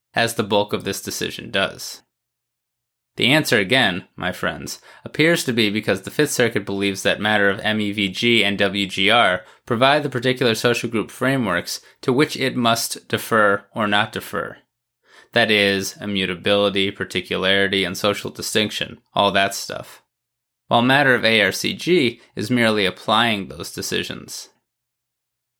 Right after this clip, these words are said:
The Fifth Circuit would appear to believe that Chevron is not implicated when the B I A applies its prior standard to a new factual scenario.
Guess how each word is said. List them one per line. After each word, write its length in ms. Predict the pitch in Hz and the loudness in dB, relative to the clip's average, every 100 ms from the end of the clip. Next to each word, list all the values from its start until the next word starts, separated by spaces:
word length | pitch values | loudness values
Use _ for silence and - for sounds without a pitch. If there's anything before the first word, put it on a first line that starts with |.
| _ _ _ _ | _ _ _ _
The 100 | 127 | -2
Fifth 180 | 165 - | 0 2
Circuit 300 | 170 156 127 | 0 2 0
would 140 | 113 | 0
appear 240 | 104 170 | 0 2
to 60 | 123 | 2
believe 260 | 113 107 101 | 2 2 2
that 120 | 82 | -2
Chevron 460 | - 127 123 113 | 0 2 4 2
is 140 | 101 110 | 0 2
not 200 | 117 110 | 2 2
implicated 600 | 127 131 123 104 98 101 | -2 -4 0 0 0 -2
when 140 | 98 | -6
the 40 | 95 | -2
B 180 | 107 | 2
I 100 | 107 | 4
A 200 | 104 107 | 4 4
applies 540 | 92 - 107 110 117 104 | 0 -2 0 2 0 -4
its 100 | - | -12
prior 340 | - 110 95 | 0 2 2
standard 600 | - - 170 165 110 98 | -2 -4 -2 0 0 -2
to 120 | - 101 | -4 -4
a 60 | |
new 140 | 101 98 | -4 -4
factual 540 | - 98 - - 92 | 0 0 0 -8 -8
scenario. 720 | - 87 101 107 85 50 - | -8 -4 0 0 -2 -10 -18